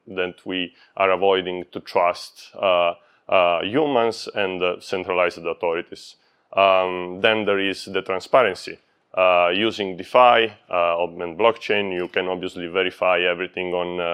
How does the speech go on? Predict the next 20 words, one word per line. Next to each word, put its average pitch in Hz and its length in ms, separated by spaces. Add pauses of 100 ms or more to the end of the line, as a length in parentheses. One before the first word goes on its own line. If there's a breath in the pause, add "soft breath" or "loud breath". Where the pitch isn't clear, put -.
uh, 85 380
the 80 160
blockchain 113 500
explorer. 98 680 (280 soft breath)
So 87 540
the 92 100
code 107 520
of 95 360 (240)
DeFi 98 360
app 95 340
can 92 180
be 90 320 (220)
reviewed 98 800 (220)
on, 95 340
uh, 87 260
on 95 200
the 92 60
blockchain. 87 540
So, 85 280 (340 soft breath)
uh, 92 260